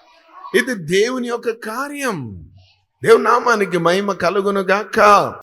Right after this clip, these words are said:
హడావుడి ఎప్పుడు చేయొద్దు. ఆత్మీయ జీవితంలో హడావుడి చేసావా, నీ జీవితంలో నువ్వు ఏమీ పొందుకోలేవు.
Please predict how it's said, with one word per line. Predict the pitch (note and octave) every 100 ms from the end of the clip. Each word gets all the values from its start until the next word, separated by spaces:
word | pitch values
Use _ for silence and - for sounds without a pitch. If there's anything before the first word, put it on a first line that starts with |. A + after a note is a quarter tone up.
| B2+
హడావుడి | D#3 F#3 G3+ G#3
ఎప్పుడు | F#3+ - G3+
చేయొద్దు. | G3 G3+ G3+ F#3+ F#3 F#3+ C#3 - - G2+
ఆత్మీయ | C3+ F3+ G3 E3+ F#3 F#3
జీవితంలో | C#3 F3 G3 F#3 F#3 F#3 F#3
హడావుడి | B2 C3 E3 F#3 F#3 F#3 F3+
చేసావా, | D#3 E3 F#3+ F#3+ F#3 E3 D3+ D3 C#3+ _ _ A#2+
నీ | B2
జీవితంలో | A2+ D3 D#3+ D3+ D#3 D3+
నువ్వు | D3+ C3+
ఏమీ | A#2+ C3 D3+ F3+
పొందుకోలేవు. | D#3 D3 C#3 B2 B2 G#2+ F#2